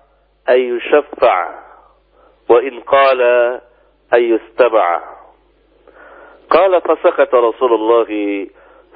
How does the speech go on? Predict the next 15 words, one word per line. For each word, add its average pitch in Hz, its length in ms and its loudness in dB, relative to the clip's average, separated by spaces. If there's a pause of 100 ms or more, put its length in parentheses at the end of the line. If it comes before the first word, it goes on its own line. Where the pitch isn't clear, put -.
(120)
sallallahu 101 720 2
alaihi 90 960 -4
wasallam. 87 600 -2 (1800)
Sahal 127 720 -2
bin 120 240 -4
Sa'ad 123 320 0
As-Sa'idi 104 960 -4 (400)
berkata, 101 720 0 (400)
ada 160 360 2 (480)
seorang 156 400 0
laki-laki 147 480 0
lewat 143 400 2
di 127 80 -6
hadapan 135 440 0
Rasulullah 120 640 0